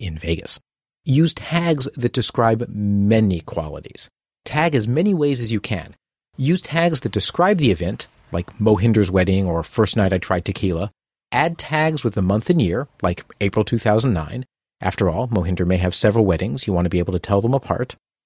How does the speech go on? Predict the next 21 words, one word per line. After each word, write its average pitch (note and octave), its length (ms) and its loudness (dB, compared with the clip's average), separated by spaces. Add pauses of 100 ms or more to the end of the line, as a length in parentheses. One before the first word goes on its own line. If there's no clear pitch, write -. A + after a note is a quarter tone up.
(140)
If B2 100 2
there B2+ 140 4
are A#2 40 2
people G#3 380 2
in C3+ 60 2
the A2+ 100 4
image, F#2+ 260 0 (300)
tag D#3 400 -2
each D#3+ 260 0
person's C#3+ 440 -2
name. B2 260 0 (220)
Craig, G2 480 4 (200)
Stephanie, G2 640 2 (480)
whatever. F#2 360 2 (360)
Also D#3+ 300 2
tag C#3 440 -2
the G#2 100 0
places, - 720 -2 (400)
La F#2+ 180 2
Jolla A#2+ 300 4
Cove. F#2+ 540 0